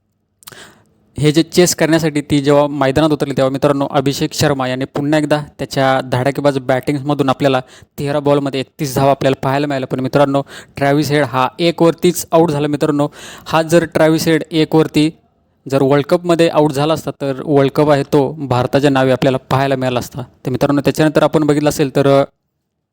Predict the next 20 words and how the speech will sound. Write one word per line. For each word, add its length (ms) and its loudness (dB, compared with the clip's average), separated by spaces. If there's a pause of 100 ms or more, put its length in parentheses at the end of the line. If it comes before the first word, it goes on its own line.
(460)
मार्करम 460 0
यालासुद्धा 360 0
सात 240 -4
धावाच 320 -2
बनवता 280 0
आल्या. 160 0 (140)
त्याच्यानंतर 500 0 (500)
नितेश 540 2
रेड्डी 360 2 (120)
यालासुद्धा 480 0 (320)
तेराच 300 -2
धावा 140 2
बनवता 280 -2
आल्या. 160 -4
त्याच्यानंतर 400 -4
त्यांचा 360 -2
जो 260 2
मेन 240 0
प्लेअर 220 2
होता 220 0